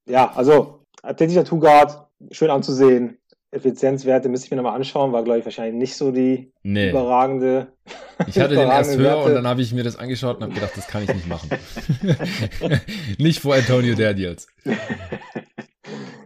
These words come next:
Speaker 1: Gibt, ja.
Speaker 2: Aber ich hatte den auch, ich hatte den früher in meinem Kinderzimmer hängen, so mit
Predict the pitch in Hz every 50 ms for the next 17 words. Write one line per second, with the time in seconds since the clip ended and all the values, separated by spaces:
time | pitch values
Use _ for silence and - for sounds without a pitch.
0 | _ _ _ - 156 151 - - 127 113 98 - - _ _ - - 117 135 147
1 | - 156 180 - 185 165 165 160 - 139 160 185 - - - 113 - 147 151 -
2 | 151 143 135 - - - 135 135 127 117 110 101 - 113 107 85 - - 85 82
3 | 80 82 80 87 104 127 131 _ _ - 90 87 87 -